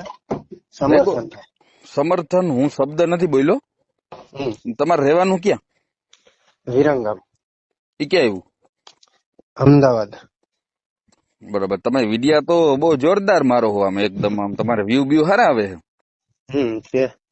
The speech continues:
Speaker 2: બરાબર.
Speaker 1: હમ.
Speaker 2: આવો ક્યારેક દર દ્વારકા બાજુ.
Speaker 1: દ્વારકા બાજુ આવી જ છે, એમાં શું?
Speaker 2: બરાબર. આપણે ભાઈ એવા વિડિયા બનાવવાના છે બે સમાજ વચ્ચે કે પ્રેમ ભાવના બની રહીએ.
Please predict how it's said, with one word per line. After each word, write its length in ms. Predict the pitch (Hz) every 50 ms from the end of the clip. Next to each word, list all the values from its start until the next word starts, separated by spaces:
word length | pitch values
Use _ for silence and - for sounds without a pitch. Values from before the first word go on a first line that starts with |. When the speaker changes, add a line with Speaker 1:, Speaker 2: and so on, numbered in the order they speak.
| _ _ _ _ _ _ _ -
Speaker 2:
બરાબર. 440 | 101 98 101 104 107 110 135 156 - - _ _ _ _ _ _ _ _ _ - 135
Speaker 1:
હમ. 120 | 135 143 147 - _ _ _ _ _ _ _ _ _ _ _ _ _ _ -
Speaker 2:
આવો 220 | - 135 185 226 240
ક્યારેક 280 | 196 214 208 185 165
દર 260 | 139 131 143 147 147 135
દ્વારકા 340 | 120 131 135 139 120 127
બાજુ. 280 | 110 107 104 92 92 90 - _ _ _ _ _ _ _ _ _ _ _ _ _ _ - - - - - - - -
Speaker 1:
દ્વારકા 360 | - 117 123 139 139 143 160
બાજુ 240 | 151 143 156 151 151
આવી 280 | 147 139 151 165 180 190
જ 40 | -
છે, 180 | - - -
એમાં 380 | - - - - - 156 165 165 -
શું? 160 | 226 208 170 - - - - - _ _ _ _ _ _ _ _ _
Speaker 2:
બરાબર. 360 | - 110 113 135 156 175 - - - - - - - - - - - _ _ _ _ _ _ _ _ _ _ _ _ _ _ _ _ _ _ -
આપણે 480 | 85 113 - - 151 160 160 156 156
ભાઈ 240 | 147 123 131 139 156
એવા 240 | 165 160 147 143 147
વિડિયા 300 | 127 120 123 127 139 135
બનાવવાના 460 | 120 131 143 143 143 147 143 143 135
છે 120 | 143 151 151
બે 220 | 135 123 135 135
સમાજ 320 | - - 135 139 139 139
વચ્ચે 300 | 139 135 127 - 170 170
કે 100 | 151 175
પ્રેમ 280 | 165 - 123 135 135 131
ભાવના 300 | 113 123 123 131 135 127
બની 260 | 117 117 117 131 135
રહીએ. 220 | 127 139 160 202